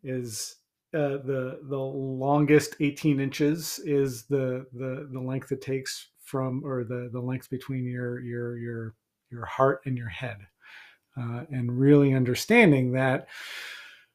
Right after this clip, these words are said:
your heart plays a big role in how you overall feel about the situation that you're in. Um, and, uh,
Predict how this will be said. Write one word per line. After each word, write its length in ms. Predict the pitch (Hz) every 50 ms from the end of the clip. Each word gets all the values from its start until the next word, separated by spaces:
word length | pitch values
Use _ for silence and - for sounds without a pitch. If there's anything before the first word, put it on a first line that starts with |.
| _ _ _
your 240 | 147 151 165 175 175
heart 380 | 135 170 165 165 165 165 -
plays 260 | - 165 156 151 151
a 80 | 147 131
big 680 | 120 127 120 117 117 151 151 151 156 147 139 156 120 - - -
role 680 | 131 131 139 147 143 143 135 131 123 120 120 120 117 104 - _
in 200 | - 131 127 123
how 560 | 117 101 - - 135 143 143 139 139 143 139 135
you 480 | 127 120 123 127 131 135 135 139 - 147
overall 500 | 135 131 123 127 123 120 117 113 113 110
feel 600 | - - - 233 226 175 135 117 113 113 120 135
about 260 | 131 117 123 123 123
the 80 | - 120
situation 600 | - - 127 - - 131 123 117 - - 120 120
that 80 | 123
you're 240 | 120 113 113 117 120
in. 280 | 127 120 113 104 101 101 - _ _ _
Um, 300 | 117 113 110 110 110 113 - _
and, 320 | 135 127 123 120 120 113 120
uh, 280 | 117 117 117 113 117